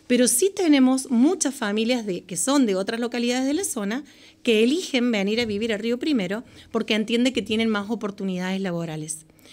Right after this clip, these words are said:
Y ahí ya te puedo contar qué me pasa a mí. Eh, por ejemplo, los días miércoles, que yo tengo agenda abierta a los vecinos, yo atiendo muchísimos jóvenes que no son oriundos de la localidad, que viven desde hace pocos años acá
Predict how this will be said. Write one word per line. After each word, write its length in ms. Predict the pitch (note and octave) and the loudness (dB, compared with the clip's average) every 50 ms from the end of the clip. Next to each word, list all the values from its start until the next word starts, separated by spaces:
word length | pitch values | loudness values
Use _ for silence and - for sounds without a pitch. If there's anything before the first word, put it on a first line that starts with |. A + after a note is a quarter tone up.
| - - - - - - - - - | -20 -20 -20 -20 -20 -20 -20 -14 -6
Y 180 | - G#3 G3+ | -2 0 2
ahí 220 | G3 G3 G#3 A#3 A3+ | 2 4 4 4 4
ya 140 | C4+ C4 | 4 2
te 100 | - C4+ | 2 2
puedo 260 | A3 B3+ C4 C4+ C#4 C4+ | 2 4 4 4 4 2
contar 640 | B3+ A3 A3 A#3 A#3 - C4 C4 C#4 D#4 C#4 C4 | 0 -2 -2 -2 0 0 2 2 2 0 -2 -4
qué 160 | - - B3 A#3 | -4 0 2 2
me 140 | B3 B3 | 2 2
pasa 360 | B3 B3 A#3+ A#3 - C#4 C4 C4+ | 0 0 -2 -2 0 0 2 4
a 40 | |
mí. 400 | C#4 D4 D4 D4 D#4 F4+ A4 - - - | 6 6 6 6 6 4 0 -8 -8 -4
Eh, 260 | G#3 F#3+ F3+ E3+ E3 E3 | -2 -2 -2 -2 -2 -2
por 140 | F3 F3+ | -2 -4
ejemplo, 300 | F#3 F3 - A3 G#3 A#3+ | -4 -2 -2 -2 0 0
los 160 | A#3+ A3 G#3 G3+ | 0 0 -2 -2
días 200 | A3 A#3 A3+ A3+ | -2 -2 0 2
miércoles, 520 | B3+ C#4 D#4 D4+ C#4+ D4 B3 B3+ D#4 D#4 | 4 4 4 4 2 0 0 -2 -2 -4
que 120 | - - | -4 -6
yo 140 | F3 D#3+ E3+ | -6 -6 -6
tengo 240 | D#3 F#3 F#3 G3+ G3 | -8 -6 -4 -4 -4
agenda 400 | F3+ F3+ - - G#3 G#3 A3 G#3 | -4 -6 -6 -6 -4 -4 -2 0
abierta 300 | G3 G3 G3+ G3+ G3+ A3 | 0 0 0 -2 -4 -6
a 40 | G#3+ | -6
los 120 | A3+ A#3 | -4 -4
vecinos, 560 | A#3+ C4+ C4+ C4+ B3 A3 A3 B3 E4+ - - - - - - - - - - - - - - | -4 -4 -4 -2 -2 -2 -2 -2 -2 -6 -8 -14 -16 -20 -20 -20 -20 -20 -20 -20 -20 -18 -8
yo 160 | - G#3 B3 B3+ | -2 0 2 2
atiendo 380 | C4 A#3+ - C4 C4+ B3+ B3 | 2 2 2 4 4 6 6
muchísimos 720 | A#3 A3 G#3+ G#3+ G#3+ G#3+ - F4+ G#4+ - - D4+ C4 B3 B3 | 4 2 2 0 0 0 0 0 0 0 0 0 0 0 0
jóvenes 580 | - D4+ D#4 D4 B3+ A#3 B3 D4 F#4+ F#4 - - _ _ _ _ | 0 0 0 2 2 2 0 -2 -4 -6 -12 -16 _ _ _ _
que 120 | - A3 G3+ | -2 0 2
no 100 | B3 C#4+ | 2 2
son 460 | C#4 - G4 A4+ G4 C#4+ A3+ G3 - | 2 0 0 2 4 2 2 2 -2
oriundos 540 | - G3 F#3+ F#3+ G#3 A3 A3+ A3 G#3+ G#3 F#3+ | -2 -2 -2 0 0 2 2 2 2 0 0
de 60 | F#3+ | -2
la 80 | F#3+ F#3 | -2 -2
localidad, 520 | F#3 F3+ - G#3+ A3 B3+ C#4 A#3+ A3 C4+ - - - - - - - _ - | -4 -4 -4 -4 -2 -2 -2 -2 -4 -6 -10 -16 -20 -20 -20 -20 -20 _ -4
que 140 | - G3+ G3 | -2 0 0
viven 540 | G3+ B3 C4 C4 A#3+ A#3 A#3 C4 D#4 G4 - - - _ _ _ _ - | 2 4 6 6 6 6 6 4 4 2 0 -6 -14 _ _ _ _ -6
desde 280 | G3+ F3+ E3+ G#3 G#3 | -6 -4 -2 0 0
hace 200 | G#3+ G#3+ - C4+ | 2 2 2 0
pocos 400 | A3+ - B3 A#3+ C#4 C#4 C#4 D4 | 2 2 0 0 2 2 2 2
años 360 | E4 F4 D#4 C4 A#3 A3+ A3+ | 4 6 6 4 4 2 0
acá 360 | A#3 A#3 A#3+ - A#3 A#3+ D#4 | -2 -2 -2 -4 -4 -6 -6